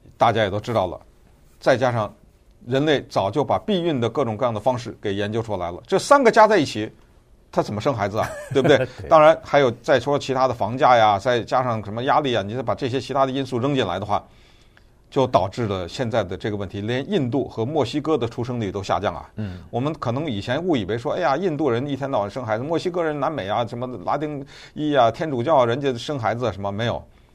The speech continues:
Speaker 1: 最新的统计，这两个国家的人口也在下降。美国是什么情况？美国、澳大利亚、加拿大这三个国家非常像，靠什么支撑着它的人口？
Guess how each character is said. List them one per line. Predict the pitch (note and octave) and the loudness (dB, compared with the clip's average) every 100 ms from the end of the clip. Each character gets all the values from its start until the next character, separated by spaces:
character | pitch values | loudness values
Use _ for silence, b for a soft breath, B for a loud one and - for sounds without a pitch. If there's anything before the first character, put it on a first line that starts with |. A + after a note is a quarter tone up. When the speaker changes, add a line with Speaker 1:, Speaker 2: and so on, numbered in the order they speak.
| b | b
Speaker 1:
最 | - D#3+ | -2 0
新 | B2+ D3 | 2 0
的 | B2 | -2
统 | G2+ G2 | -4 -6
计， | A2 - - b b | -6 -6 -12 b b
这 | - C#3+ | -2 0
两 | G#2 | 2
个 | F#2+ | -2
国 | G#2 | -4
家 | G#2+ A#2 | 0 0
的 | G#2 | 0
人 | G#2 G#2+ | -2 -4
口 | E2+ - | -8 -8
也 | F2+ | -6
在 | G#2+ | -6
下 | A#2 G3 | -2 -2
降。 | G2+ E2 - b b b - | -2 -6 -10 b b b 2
美 | C3+ A#2+ | 4 8
国 | G3 | 6
是 | D3+ | 6
什 | A#2+ | -2
么 | A2 | -4
情 | G2+ | -4
况？ | G2 - b b b | -4 -6 b b b
美 | - B2+ G#2 | 2 4 4
国、 | A#2+ E3 - - - | 4 4 4 -2 4
澳 | E3 | 6
大 | E3+ | 8
利 | D#3 D3+ | 4 4
亚、 | A2+ - | 2 0
加 | - D3+ | -2 0
拿 | C#3+ | 2
大 | C#3 B2 - - _ _ | 4 2 0 -20 _ _
这 | B3 C#3+ | 2 4
三 | E3 C#3+ | 2 0
个 | |
国 | G2+ G#2 | -2 0
家 | G#2+ A2 | 2 0
非 | - C#3+ | -2 -4
常 | A#2 F#2+ | -4 -6
像， | G#2 D#2 b b b b _ | -6 -8 b b b b _
靠 | - D3+ | 6 6
什 | A#2 | 6
么 | C#3 | 0
支 | C#3+ | 0
撑 | C#3 C3+ | 0 0
着 | A#2 - | -2 -4
它 | A#2+ | -4
的 | G#2 | -4
人 | G#2 | -4
口？ | G#2 D#2+ | -6 -8